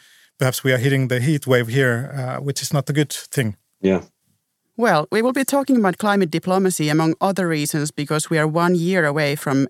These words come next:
Speaker 3: cop twenty-six, the world's most important climate change conference. In this episode, we'll discuss what is happening before that meeting in Finland and the U K, and overall, what part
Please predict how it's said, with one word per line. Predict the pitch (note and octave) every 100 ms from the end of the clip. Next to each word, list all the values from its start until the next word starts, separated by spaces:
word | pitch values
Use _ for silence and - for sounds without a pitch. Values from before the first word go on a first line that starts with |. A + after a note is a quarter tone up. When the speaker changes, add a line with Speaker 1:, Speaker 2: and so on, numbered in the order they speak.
| -
Speaker 3:
cop | - D3 - - _
twenty-six, | - C#3 C3+ - C#3 - - - _ - -
the | D#3+
world's | D#3 D#3
most | F3 D#3 -
important | D3+ D3 C#3+ C#3+
climate | D3+ C3+ C3
change | - C3+ -
conference. | C#3 - - D#3 F#3+ - - _ _ - - _ _
In | G3+
this | C4
episode, | E4+ C4 A#3+ G3+
we'll | G3 F3
discuss | F#3 - F3+
what | F#3 F3
is |
happening | - F#3 F3+ E3 D#3
before | D#3+ - A3
that | G3 D3+
meeting | D#3 D3 C#3+
in | D3 D3
Finland | D3+ D3 D3
and | C#3+
the | D3
U | D3
K, | - F3 A3 -
and | E3+
overall, | - G#3+ G#3+ F#3+ D#3+ E3
what | E3+ E3
part | - E3+ F3+